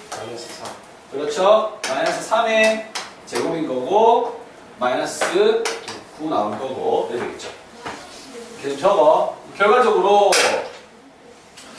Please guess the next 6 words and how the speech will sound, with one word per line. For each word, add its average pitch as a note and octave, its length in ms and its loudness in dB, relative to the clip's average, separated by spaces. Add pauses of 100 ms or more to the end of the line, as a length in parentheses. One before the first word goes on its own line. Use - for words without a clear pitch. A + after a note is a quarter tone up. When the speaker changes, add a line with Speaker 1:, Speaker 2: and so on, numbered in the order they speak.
(1040)
Speaker 2:
봅니다. - 560 2 (720)
이 G3+ 260 -4
엑스 G#3+ 340 -2
플러스 G#3 320 2
일의 F#3 120 2
제곱이고, - 800 -2